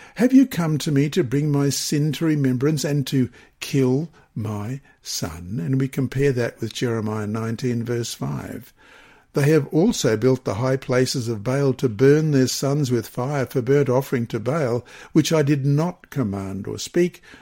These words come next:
nor did it come into my mind." And Micah chapter six, verse seven. "Will the Lord be pleased with thousands of rams, ten thousand rivers of oil?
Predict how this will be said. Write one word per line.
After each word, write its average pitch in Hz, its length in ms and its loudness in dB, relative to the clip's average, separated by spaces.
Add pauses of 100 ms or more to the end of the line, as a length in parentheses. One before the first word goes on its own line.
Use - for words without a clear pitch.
(120)
nor 143 300 4
did 131 160 0
it 131 180 2
come 143 300 -2
into 120 320 -4
my 127 240 0
mind." 107 560 -4
And 107 260 -4
Micah 117 480 -6 (220)
chapter 143 320 -2
six, - 460 -6 (100)
verse 143 240 0
seven. 120 520 -4 (320)
"Will 190 240 8
the 240 80 6
Lord 156 300 4
be 139 120 4
pleased 135 460 0
with 123 200 2
thousands 127 580 -2
of 131 160 -4
rams, 123 460 -2
ten 147 320 0
thousand 139 580 -2
rivers 139 300 2
of 139 120 2
oil? 135 380 2